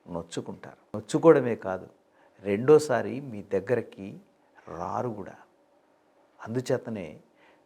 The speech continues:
సాధ్యమైనంత వరకు ప్రతి మనిషిలోని ఔన్నత్యాన్ని గుర్తించండి, వారిలోని బెస్ట్ని బయటకు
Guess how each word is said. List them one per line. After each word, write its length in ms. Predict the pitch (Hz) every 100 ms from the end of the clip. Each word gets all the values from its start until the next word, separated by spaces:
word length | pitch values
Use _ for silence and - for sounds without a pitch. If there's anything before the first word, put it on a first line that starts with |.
| - - -
సాధ్యమైనంత 840 | 135 180 160 208 190 156 127 117 113
వరకు 320 | 123 - 104 87 - _ _ _ _ _ _ -
ప్రతి 280 | 147 151 180 156
మనిషిలోని 560 | 151 - 135 131 120 117 - - 135
ఔన్నత్యాన్ని 800 | 180 190 160 - 120 104 92 98 127 -
గుర్తించండి, 680 | - - 117 - - - - _ _ _ _ _ _ - - -
వారిలోని 640 | 101 120 165 175 151 123 101 92
బెస్ట్ని 500 | 131 131 - 131 107 131 - - _ 95 87
బయటకు 340 | 107 113 139